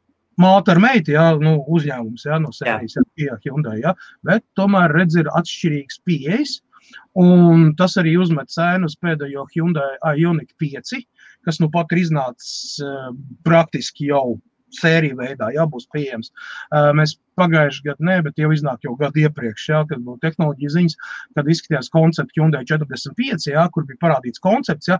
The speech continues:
Speaker 1: ka šis te koncepts praktiski divu gadu laikā ir kļūst pa, pa Ioniq pieci. Jā, starp citu, Hyundai ir apakšuzņēmums, ā, kurš saucās Ioniq. Viņš nebūs Hyundais, bet tieši Ioniq,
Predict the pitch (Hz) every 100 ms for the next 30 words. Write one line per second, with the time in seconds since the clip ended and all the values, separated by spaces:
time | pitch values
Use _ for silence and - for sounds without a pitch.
0 | - _ 151 190 175 147 180 202 247 147
1 | 151 165 156 143 - 165 139 123 151 208
2 | 147 120 170 165 151 143 135 - - -
3 | _ 151 143 147 - 151 151 190 190 160
4 | - 190 165 - 185 151 - 147 - 190
5 | - 170 175 143 139 143 135 - 165 196
6 | 233 294 302 - - - - 165 165 160
7 | 156 180 156 - 170 151 135 - 160 143
8 | 131 160 233 _ 180 165 180 160 139 -
9 | 147 123 170 247 - 160 151 - 190 151
10 | - 151 131 135 190 233